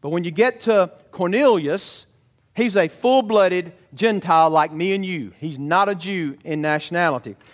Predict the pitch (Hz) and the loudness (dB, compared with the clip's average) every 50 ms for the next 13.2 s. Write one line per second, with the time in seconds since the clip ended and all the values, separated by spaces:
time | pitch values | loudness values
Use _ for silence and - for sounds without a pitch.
0 | - _ _ _ - 156 170 - - 208 196 196 185 180 160 185 240 240 240 - | -20 _ _ _ -8 -8 -4 0 2 2 4 2 2 0 2 0 0 0 2 2
1 | 226 254 277 262 180 151 160 170 - - _ _ - 226 226 - - - 254 285 | 2 4 4 4 2 2 0 -2 -4 -12 _ _ -4 -4 -4 -2 0 4 4 4
2 | 311 285 - 254 220 196 208 202 190 185 180 190 190 185 - - 208 233 247 - | 4 4 0 0 0 0 0 0 0 0 0 -2 -2 -2 -4 -2 -2 -2 0 0
3 | 247 226 - - 233 208 208 208 208 202 - - - - - - 233 233 233 190 | -4 -4 -2 0 2 4 4 4 2 0 -4 -8 -10 -10 -4 -4 -2 -2 -2 -4
4 | 156 160 165 160 - _ _ _ - 165 165 170 170 170 170 165 170 165 208 208 | -4 -4 -4 -4 -6 _ _ _ -6 -6 -2 2 2 4 4 4 4 4 2 2
5 | 185 185 - - 101 - _ _ _ _ - 147 143 - 208 196 214 226 240 233 | 2 -2 -8 -12 -16 -20 _ _ _ _ -14 -14 -2 2 2 4 4 4 0 -2
6 | - - - _ _ _ _ - - 220 214 196 - 185 185 185 262 294 311 285 | -8 -18 -20 _ _ _ _ -2 2 2 2 2 0 -2 0 2 4 4 4 2
7 | 247 - - 254 254 262 262 233 233 - 226 196 - - 294 294 247 190 147 - | 2 0 0 2 2 2 2 0 -4 -8 -6 -6 -2 0 0 0 0 -2 -4 -6
8 | - - _ _ _ _ _ _ _ _ _ _ _ _ _ _ _ _ _ _ | -12 -18 _ _ _ _ _ _ _ _ _ _ _ _ _ _ _ _ _ _
9 | _ _ _ _ _ _ _ _ _ _ _ - 180 202 202 214 262 262 220 208 | _ _ _ _ _ _ _ _ _ _ _ -6 -4 -2 0 0 0 0 -2 -2
10 | - 247 233 226 233 226 220 226 233 226 196 180 170 - - _ _ _ _ 175 | 0 2 2 2 2 2 0 2 2 4 2 2 0 -4 -10 _ _ _ _ -2
11 | 165 233 226 226 - - - 262 254 254 240 208 - - - 262 254 214 180 170 | 0 0 0 0 -4 -2 2 4 6 6 4 4 0 -2 2 4 4 6 4 4
12 | 175 - - _ 202 202 196 208 208 185 165 185 - - 233 208 - - 104 90 | 0 -4 -10 _ -6 -2 -2 -2 -2 -4 -6 -8 0 2 2 2 2 -4 -12 -20
13 | - - - - | -20 -20 -20 -20